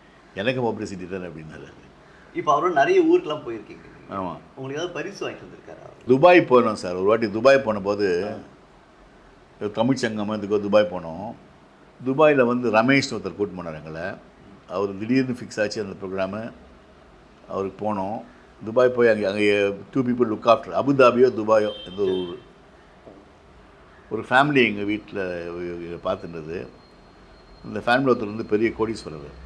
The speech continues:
Speaker 1: எங்களை ஷாப்பிங் கூட்டிட்டு போனாரு. ஒரு மாலுக்கு கூட்டிட்டு போனாரு. அப்போல்லாம் மால்லாம் புதுசு, நம்ம ஊர்ல கிடையாது.
Speaker 2: ஆமா.
Speaker 1: அப்போ ஸ்வராஸ்கின்னு ஒரு கிறிஸ்டல்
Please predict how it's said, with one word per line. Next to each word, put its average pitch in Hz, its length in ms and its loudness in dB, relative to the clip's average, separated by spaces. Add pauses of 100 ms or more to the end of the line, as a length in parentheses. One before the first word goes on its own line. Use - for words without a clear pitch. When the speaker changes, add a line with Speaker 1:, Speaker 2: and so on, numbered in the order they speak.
(120)
Speaker 1:
எங்களை 90 200 -12
ஷாப்பிங் 110 380 2
கூட்டிட்டு 78 260 -12
போனாரு. 78 260 -16 (1500)
ஒரு 95 120 -10
மாலுக்கு 101 400 0
கூட்டிட்டு 85 200 -12
போனாரு. 78 360 -16
அப்போல்லாம் 107 500 -8
மால்லாம் 110 420 4
புதுசு, 110 280 -6
நம்ம 87 180 -10
ஊர்ல 101 140 -2
கிடையாது. 92 280 -4
Speaker 2:
ஆமா. - 340 -18 (1500)
Speaker 1:
அப்போ 113 160 -2 (120)
ஸ்வராஸ்கின்னு 135 600 6
ஒரு 85 520 0 (280)
கிறிஸ்டல் 127 340 2